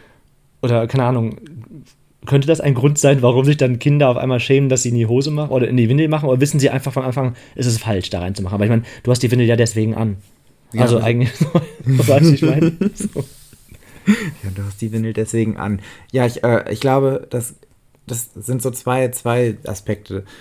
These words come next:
Speaker 2: Auf der einen Seite merkt ein Kind natürlich, dass es das, was es da gerade in die Windel macht, eigentlich woanders hin machen müsste, weil die großen Erwachsenen machen es ja auch nicht in die Windel.
Speaker 1: Mhm.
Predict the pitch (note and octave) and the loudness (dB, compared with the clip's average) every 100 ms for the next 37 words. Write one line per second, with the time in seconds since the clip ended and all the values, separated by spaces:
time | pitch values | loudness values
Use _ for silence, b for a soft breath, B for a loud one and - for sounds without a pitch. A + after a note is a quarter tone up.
0 | B B G2+ - - B2+ B2 B2 A#2 F#2 | B B -12 -8 -4 0 0 0 -2 -2
1 | A#2 A#2+ A#2 C3 B2+ A#2 B2 B2+ B2+ A2+ | -4 -4 -6 -6 -6 -6 -6 -6 -6 -10
2 | G#2+ - A2 - G#2+ - - G#2 G#2 G2+ | -10 -8 -8 -6 -10 -10 -6 -6 -4 -6
3 | G2 G2 G#2 C3 A#2+ A#2+ A#2 - G#2+ G#2 | -6 -2 0 0 -2 -4 -6 -8 -8 -6
4 | - - B2 B2 C#3+ C#3 C#3 C3+ C#3+ - | -8 -4 -4 -4 -6 -4 -4 -4 -6 -6
5 | A2+ G#2+ G2+ - G#2+ A2 G2+ G#2+ A#2 B2+ | -2 -2 -4 -6 -6 -4 -4 -4 -4 -4
6 | G#2+ G#2 G#2+ G#2+ - - - F#2+ - - | -4 -4 -6 -8 -10 -12 -12 -14 -12 -14
7 | - F#2 F#2 A#2+ A#2+ A2+ | -12 -14 -8 -2 -2 -2